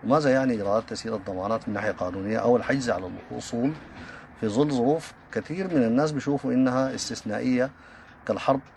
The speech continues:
آه، التي تصنف كقوة قاهرة؟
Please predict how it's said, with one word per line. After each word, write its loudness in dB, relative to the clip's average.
آه، -2
التي 0
تصنف 2
كقوة 2
قاهرة؟ 2